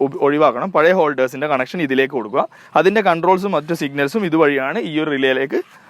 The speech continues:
ട്രാൻസ്മിറ്റ് ചെയ്യുന്നത്. അതുപോലെ തന്നെ ഇവിടെ ഒരു കണക്ഷൻ കാണുന്നുണ്ടാവും, ഇത് നെഗറ്റീവ്, അതായത് നമ്മുടെ വണ്ടിയുടെ ബോഡിയുടെ ഏതെങ്കിലും ഒരു സ്ക്രൂവിലോ അല്ലെങ്കിൽ ബാറ്ററിയുടെ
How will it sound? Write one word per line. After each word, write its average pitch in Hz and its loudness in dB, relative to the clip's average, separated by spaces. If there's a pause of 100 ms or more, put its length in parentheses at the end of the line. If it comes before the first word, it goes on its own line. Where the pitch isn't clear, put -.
(100)
ട്രാൻസ്മിറ്റ് 165 0
ചെയ്യുന്നത്. 117 0 (420)
അതുപോലെ 202 6
തന്നെ 196 -4
ഇവിടെ 190 4
ഒരു 202 4
കണക്ഷൻ 165 -6
കാണുന്നുണ്ടാവും, 127 0 (300)
ഇത് 196 2 (100)
നെഗറ്റീവ്, 147 -2
അതായത് 156 2
നമ്മുടെ 165 0
വണ്ടിയുടെ 160 0
ബോഡിയുടെ 160 0
ഏതെങ്കിലും 170 0
ഒരു 233 -2 (400)
സ്ക്രൂവിലോ 165 2
അല്ലെങ്കിൽ 165 -2 (160)
ബാറ്ററിയുടെ 160 0